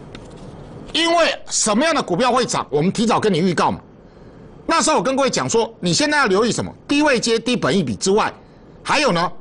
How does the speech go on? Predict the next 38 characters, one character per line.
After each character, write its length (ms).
它 120
会 100
有 80
转 260
单 160
的 60
效 220
应。 100
所 200
以 60
呢， 80
二 160
月 140
十 120
号 100
那 100
一 40
周， 140
我 60
说 120
这 200
是 160
那 80
一 100
周 200
的 80
攻 240
击 200
股， 200
你 120
要 100
把 240
握 180
上 200
车 140
的 100
机 180
会。 160